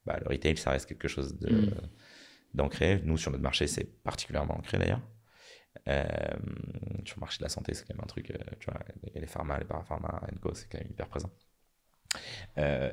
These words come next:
Speaker 1: ouais, c'est, ça reste quelque chose que tu vas devoir réussir à craquer, mais bon,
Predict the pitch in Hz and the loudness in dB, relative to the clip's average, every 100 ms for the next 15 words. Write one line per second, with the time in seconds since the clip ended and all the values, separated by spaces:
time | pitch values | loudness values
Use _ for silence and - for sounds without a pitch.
0 | 80 127 104 - 73 - 78 73 98 101 | 12 12 12 12 6 10 10 12 10 10
1 | - - - 98 - 78 - 73 69 69 | 4 4 6 6 4 0 4 6 6 4
2 | 67 69 80 113 135 104 80 | 4 4 6 8 10 10 8